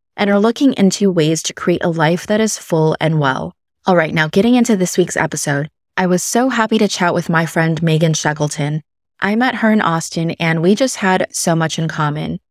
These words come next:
She is a trained life coach and is also a multi-passionate entrepreneur who not only created Wider Visions, where you can learn the expert-backed tools and self-coaching knowledge you need to transform your life, but she is also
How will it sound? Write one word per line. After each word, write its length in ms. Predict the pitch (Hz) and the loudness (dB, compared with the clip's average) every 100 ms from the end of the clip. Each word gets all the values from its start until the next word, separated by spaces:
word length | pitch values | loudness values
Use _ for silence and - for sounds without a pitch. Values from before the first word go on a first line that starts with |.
| _ _ _ | _ _ _
She 220 | - 233 | -4 2
is 180 | 220 196 | 2 2
a 140 | 185 170 | 0 -2
trained 540 | - 208 208 262 254 | -2 2 4 4 4
life 240 | 202 185 | 2 2
coach 340 | - 202 185 - - | 2 2 2 0 -2
and 140 | 185 | 0
is 120 | 180 - | 0 0
also 400 | 190 202 - 254 | -4 0 0 2
a 140 | 233 | 4
multi-passionate 880 | 214 175 175 190 - 165 160 165 165 | 4 2 0 -2 -2 -4 -2 0 0
entrepreneur 800 | 170 160 - - 180 160 156 156 - _ - | 0 -2 -2 -2 0 2 2 0 -4 _ 0
who 140 | 202 | 4
not 260 | 185 196 226 | 6 4 4
only 220 | 254 262 | 2 2
created 420 | - 190 190 185 | 2 2 4 2
Wider 320 | 165 156 185 | 2 2 2
Visions, 540 | 208 156 147 151 156 - | 2 2 2 2 0 -2
where 240 | - 170 | -2 0
you 120 | 175 | 0
can 220 | 170 170 | -2 -2
learn 220 | 165 175 196 | 0 2 2
the 140 | 190 | 2
expert-backed 680 | - - - 202 - 202 - | -2 -4 -2 0 0 -2 -4
tools 380 | - 170 160 - | -4 -2 0 -2
and 180 | 165 | -4
self-coaching 680 | - 160 160 - 190 185 214 | 0 0 -2 -2 -2 0 2
knowledge 400 | 196 156 156 156 | 4 4 2 0
you 40 | 180 | 0
need 220 | 165 156 | 0 0
to 100 | 165 | -2
transform 600 | - - 156 151 - 156 | -4 -2 0 -2 -2 0
your 140 | 165 | 2
life, 440 | 185 151 139 156 - _ _ - | 2 2 0 -4 -12 _ _ -2
but 160 | 185 | -2
she 160 | - 202 | 2 2
is 120 | 196 - | 2 2
also 400 | 196 208 - | 2 2 2